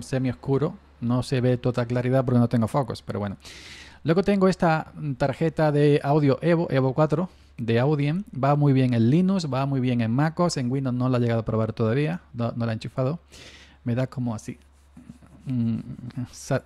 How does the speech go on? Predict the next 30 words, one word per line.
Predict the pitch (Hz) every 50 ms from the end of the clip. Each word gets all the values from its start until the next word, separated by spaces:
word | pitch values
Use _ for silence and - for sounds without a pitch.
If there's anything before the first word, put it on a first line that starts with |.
| -
sarpullido | - - - 131 120 110 - 127 123 120 135 139 139
arrancar | 135 127 123 117 - 123 117 120 - - - - - - - - - - -
Windows, | 139 131 151 160 147 151 -
pero | - 127 107
lo | 104 101
tengo, | - 117 120 117 127 131 - -
<laughs> | - -
pero | - 117 110
no | 107 120
lo | 120
arranco. | 120 107 104 101 98 - - - 143 - - - - - - - - -
<laughs> | - 139 143 147 156 151 156 175 -
Pero | - 139 135
bueno, | 147 147 - 117 - - - - - - - - - -
que | - 139 127
lo | 123 123
tengo | - 139 135 131
también, | 120 - 101 101 95 95 104
¿eh? | 135 - 165 -
Ojo, | 127 - 123 117
tengo | - 117 117 113
Windows | 113 117 110 110 104 101
diez. | 104 101 101 - - - - - - - - - - - - - - _ - - - - - - - - - - - - - - - - - - -
Aquí | 151 143 - 175 170
veis | 185 190 165 -
la | 156 147 147 143
vieja | 151 170 170 - 160 147
toma | - 160 156 160 156 151
de | 147 147 139
teléfono, | - 143 143 170 180 - - 143 139 160 196